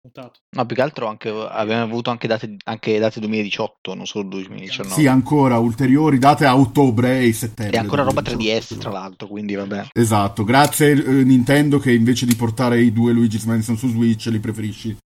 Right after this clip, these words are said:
Speaker 3: rifare il primo su tre D S il diciannove ottobre.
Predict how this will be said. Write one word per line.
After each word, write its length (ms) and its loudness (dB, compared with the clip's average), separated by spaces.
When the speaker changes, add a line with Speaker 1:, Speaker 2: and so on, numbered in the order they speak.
Speaker 3:
rifare 340 -2
il 60 0
primo 440 -2
su 120 -10
tre 160 -8
D 260 -6
S 380 -6
il 100 2
diciannove 420 2
ottobre. 600 2